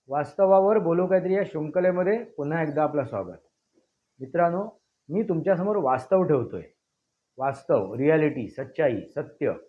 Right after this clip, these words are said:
आज आपण जे सत्य पाहणार आहोत, त्याचा उलगडा करणार आहोत.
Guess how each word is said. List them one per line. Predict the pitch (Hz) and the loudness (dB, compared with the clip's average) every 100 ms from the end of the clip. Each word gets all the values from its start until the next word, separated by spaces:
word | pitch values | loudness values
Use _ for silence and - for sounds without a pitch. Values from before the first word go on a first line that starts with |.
| _ _ _ _ _ _ _ _ _ _ _ _ _ _ _ _ _ _ _ _ _ | _ _ _ _ _ _ _ _ _ _ _ _ _ _ _ _ _ _ _ _ _
आज | 147 185 | 2 4
आपण | 196 202 180 | 4 2 2
जे | 196 | 2
सत्य | 185 165 - 214 226 - _ _ _ _ _ _ _ - | 2 -2 2 2 0 -10 _ _ _ _ _ _ _ -6
पाहणार | 143 175 175 | 0 4 6
आहोत, | 156 113 | 6 2
त्याचा | 135 131 | -2 -2
उलगडा | 165 131 156 185 | 0 4 6 6
करणार | 175 160 156 131 | 6 2 2 2
आहोत. | 104 87 | 0 -4